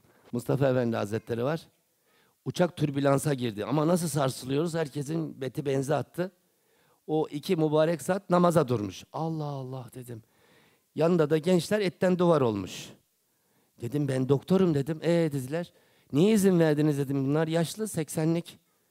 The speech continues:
Ya çarpsalar?" <sighs> Dedi, "Onlar namaz vakti girdiği anda," dedi, "ölüm daha iyi onlara," dedi, "namazı bir dakika geç kılmak.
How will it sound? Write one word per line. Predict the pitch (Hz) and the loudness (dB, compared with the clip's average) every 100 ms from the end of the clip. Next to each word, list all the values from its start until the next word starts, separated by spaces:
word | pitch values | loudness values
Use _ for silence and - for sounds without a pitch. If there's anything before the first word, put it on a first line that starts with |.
| _ _ _ - | _ _ _ -2
Ya | 170 | -2
çarpsalar?" | 180 175 - 165 180 175 _ _ - | 2 0 2 0 0 -2 _ _ -12
<sighs> | - - - _ _ _ _ | -4 -4 -4 _ _ _ _
Dedi, | 120 120 131 - | -12 -6 -6 -4
"Onlar | 127 127 139 147 | -4 0 0 0
namaz | 139 123 123 135 143 117 123 | 0 -2 -2 0 -2 -2 -4
vakti | 127 - 131 | -4 -8 -12
girdiği | 110 123 123 131 147 | -8 -6 -6 -4 -4
anda," | 117 107 104 | -4 -4 -4
dedi, | 98 104 175 208 _ _ _ _ - | -6 -8 -10 -10 _ _ _ _ 0
"ölüm | 127 165 208 190 147 | 2 4 4 2 2
daha | 135 151 139 | 0 0 -2
iyi | 123 104 | -2 -2
onlara," | 101 98 98 95 | -2 -2 -4 -6
dedi, | 92 95 | -8 -6
"namazı | 107 110 110 113 | -4 -4 -4 -6
bir | 113 | -8
dakika | 101 107 | -8 -10
geç | 92 85 | -12 -14
kılmak. | - 87 82 78 - | -14 -14 -16 -18 -20